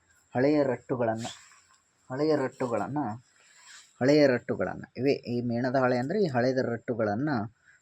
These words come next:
ಎಲ್ಲ ಮುದ್ದೆಯನ್ನ ಮಾಡಿ, ಈ ರೀತಿಯಾಗಿ ಮುದ್ದೆಯನ್ನ ಮಾಡಿ, ಮುದ್ದೆಯನ್ನ ಮಾಡಿ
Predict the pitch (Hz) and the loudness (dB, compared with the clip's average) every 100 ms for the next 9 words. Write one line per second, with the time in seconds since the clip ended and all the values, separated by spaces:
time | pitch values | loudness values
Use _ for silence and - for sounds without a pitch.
0 | _ - 139 135 123 127 123 156 123 113 | _ 0 4 4 2 -2 4 6 6 4
1 | 98 90 87 - 110 110 104 113 127 131 | -2 -4 -6 -10 -10 -8 -8 -4 -2 0
2 | 143 101 - - - 117 113 113 147 120 | -2 -4 -10 -20 -16 -10 -6 0 2 2
3 | 101 95 90 143 - - _ - - - | -2 -4 -4 -4 -8 -16 _ -16 -12 -10
4 | - - - 120 107 135 120 104 87 92 | -10 -10 -8 -6 0 0 2 0 -4 -10
5 | 101 - | -12 -16